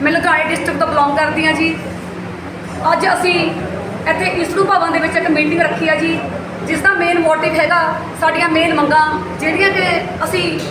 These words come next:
ਆਪਣੇ ਮਹਿਕਮੇ ਤੋਂ ਪੂਰੀਆਂ ਕਰਵਾਉਣ ਦੇ ਸੰਬੰਧ ਦੇ ਵਿੱਚ ਅੱਜ ਇਕੱਠੇ ਹੋਏ ਆ। ਤੇ ਸਾਡੇ ਅੱਜ ਤੇਈ ਜ਼ਿਲ੍ਹਿਆਂ ਦੇ ਵਿੱਚੋਂ ਸਾਡੇ ਸਾਥੀ ਪਹੁੰਚੇ ਹੋਏ ਨੇ। ਅੱਜ ਦੀ ਮੀਟਿੰਗ ਸਾਡੀ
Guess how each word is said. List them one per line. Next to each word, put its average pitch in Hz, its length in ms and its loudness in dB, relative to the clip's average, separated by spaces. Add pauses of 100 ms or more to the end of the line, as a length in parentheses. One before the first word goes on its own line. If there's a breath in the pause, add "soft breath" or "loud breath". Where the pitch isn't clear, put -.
ਆਪਣੇ 359 240 2
ਮਹਿਕਮੇ 330 380 2
ਤੋਂ 381 140 -2
ਪੂਰੀਆਂ 330 220 -2
ਕਰਵਾਉਣ 311 400 2
ਦੇ 294 300 2 (840)
ਸੰਬੰਧ 349 260 2
ਦੇ 415 60 2
ਵਿੱਚ 359 200 2
ਅੱਜ 311 100 0
ਇਕੱਠੇ 311 280 0
ਹੋਏ 294 240 2
ਆ। 302 160 2 (500)
ਤੇ 320 360 4 (240)
ਸਾਡੇ 349 340 2
ਅੱਜ 359 140 2 (480)
ਤੇਈ 359 180 4
ਜ਼ਿਲ੍ਹਿਆਂ 370 280 2
ਦੇ 415 60 2
ਵਿੱਚੋਂ 349 240 0
ਸਾਡੇ 330 160 2
ਸਾਥੀ 320 240 0
ਪਹੁੰਚੇ 285 300 0
ਹੋਏ 330 180 2
ਨੇ। 320 280 0 (400 loud breath)
ਅੱਜ 320 120 2
ਦੀ 403 120 4
ਮੀਟਿੰਗ 349 340 4
ਸਾਡੀ 311 400 0